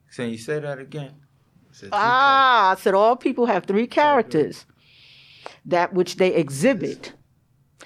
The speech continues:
Speaker 3: that which they think they are, and that which they are.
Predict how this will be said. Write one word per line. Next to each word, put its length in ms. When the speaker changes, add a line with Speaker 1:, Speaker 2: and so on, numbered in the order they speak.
Speaker 3:
that 340
which 260
they 300
think 340
they 180
are, 460
and 160
that 160
which 240
they 240
are. 400